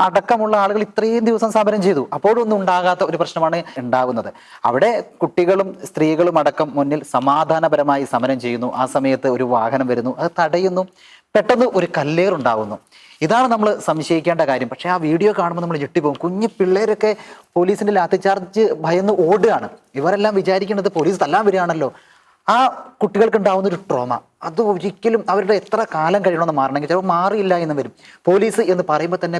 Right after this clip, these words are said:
പേടിക്കാൻ പറ്റുന്ന ഒരു അവസ്ഥയിലേക്ക് പിള്ളേരെല്ലാം തള്ളിവിട്ടെ.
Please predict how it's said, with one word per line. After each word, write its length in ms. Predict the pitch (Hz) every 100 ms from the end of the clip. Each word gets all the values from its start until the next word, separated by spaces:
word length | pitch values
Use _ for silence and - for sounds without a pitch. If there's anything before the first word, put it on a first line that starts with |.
| -
പേടിക്കാൻ 460 | 143 151 151 175 160
പറ്റുന്ന 320 | 147 143 147 - - -
ഒരു 120 | 180
അവസ്ഥയിലേക്ക് 680 | 170 151 147 175 175 170 147
പിള്ളേരെല്ലാം 480 | 139 139 147 143 127
തള്ളിവിട്ടെ. 380 | 117 117 123